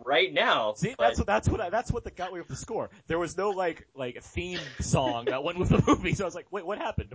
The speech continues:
Speaker 2: Where's the?"
Speaker 1: Yeah.
Speaker 2: Even the
Speaker 1: And I was
Speaker 2: first
Speaker 1: like,
Speaker 2: G I
Speaker 1: I
Speaker 2: Joe had Boom Boom Pow play over the credits. <laughs> Like
Speaker 1: <laughs> But yeah,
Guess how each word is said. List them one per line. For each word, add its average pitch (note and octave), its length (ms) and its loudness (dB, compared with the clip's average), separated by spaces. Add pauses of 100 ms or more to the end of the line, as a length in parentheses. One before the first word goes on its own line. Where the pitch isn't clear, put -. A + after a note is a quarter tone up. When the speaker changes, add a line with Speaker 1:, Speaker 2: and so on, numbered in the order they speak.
Speaker 2:
Where's F3+ 200 -4
the?" E3+ 200 -6 (440)
Speaker 1:
Yeah. F#3+ 360 8
Speaker 2:
Even A#3+ 220 2
the G3 100 4
Speaker 1:
And D3 80 0
I - 40 8
was C4 100 4
Speaker 2:
first - 20 6
Speaker 1:
like, - 80 2
Speaker 2:
G F#3+ 80 4
I F3+ 40 6
Speaker 1:
I E3+ 40 6
Speaker 2:
Joe F3 140 6
had D#3 240 2
Boom E3+ 260 2
Boom E3+ 320 4
Pow F3+ 360 4
play C#3+ 180 0
over B2+ 160 -4
the B2+ 80 -6
credits. - 600 -2
<laughs> - 60 -10 (480)
Like E3+ 300 4 (340)
Speaker 1:
<laughs> - 400 -10 (1300)
But D#3 120 4
yeah, E3+ 200 6